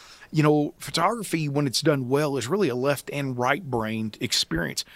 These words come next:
because there's the technical side of photography. You can get so wrapped up on mastering that that you have technically correct images, but they're boring. They're not very creative. So we gotta have that balance. I like to talk about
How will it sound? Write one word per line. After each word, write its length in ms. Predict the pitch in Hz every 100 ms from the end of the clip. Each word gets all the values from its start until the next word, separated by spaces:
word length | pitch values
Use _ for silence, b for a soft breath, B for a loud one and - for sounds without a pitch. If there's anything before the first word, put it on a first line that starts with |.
| B
because 260 | - 214 170
there's 200 | 208 190
the 80 | 233
technical 460 | - 277 - -
side 360 | - - - - _
of 100 | 147
photography. 640 | - - 123 117 - - B B B B _
You 120 | 165
can 160 | 185 214
get 120 | 208
so 200 | - 202
wrapped 340 | 175 170 165 143
up 160 | 135
on 120 | 143
mastering 480 | 143 151 147 139 135
that 340 | 139 202 170 - _ _
that 220 | 143 135
you 100 | 151
have 160 | 143 113
technically 400 | - 190 135 131
correct 480 | - 135 120 - - _ -
images, 460 | 135 117 117 147 -
but 300 | 120 156 - _ -
they're 160 | 120
boring. 540 | 107 120 139 - - 104
They're 120 | 120
not 220 | 123 131
very 200 | 131 135
creative. 540 | - 120 156 202 - - B B B
So 180 | - 202 196
we 120 | 180 180
gotta 200 | 196 185
have 140 | 175
that 300 | 160 151 123
balance. 640 | 120 127 123 - - - - _ _ _ _ _ _
I 160 | 139 139
like 220 | 143 147
to 100 | -
talk 180 | 139 135
about 220 | 131